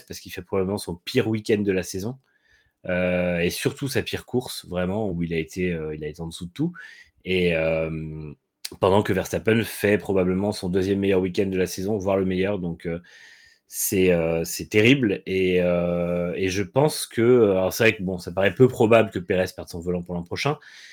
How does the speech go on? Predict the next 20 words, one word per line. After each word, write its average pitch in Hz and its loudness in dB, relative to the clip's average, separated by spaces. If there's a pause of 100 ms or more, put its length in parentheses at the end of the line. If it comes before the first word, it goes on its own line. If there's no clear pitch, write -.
(200)
mais 95 0
on 95 2
sait 147 6
que 101 4
ça 95 0
a 87 0
pas 117 4
été 110 -2
totalement 120 4
exclu 104 -2
du 92 -6
côté 90 -6
de, 82 -8
de 85 -10
Red 92 -2
Bull. 190 2
Et 98 0
je - -6
pense 151 2
que 101 0